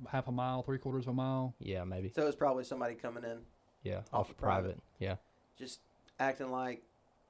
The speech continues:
Speaker 3: that's been their property for years,
Speaker 2: Mm-hmm.
Speaker 3: probably.
Speaker 2: Yeah.
Speaker 3: That's crazy, man. But,
Speaker 1: Yep.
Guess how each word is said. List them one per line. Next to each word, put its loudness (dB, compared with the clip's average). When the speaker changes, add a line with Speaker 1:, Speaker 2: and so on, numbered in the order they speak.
Speaker 3:
that's -4
been -2
their -2
property 2
for -2
years, -2
Speaker 2:
Mm-hmm. -2
Speaker 3:
probably. 4
Speaker 2:
Yeah. 4
Speaker 3:
That's 0
crazy, 4
man. -6
But, 10
Speaker 1:
Yep. -4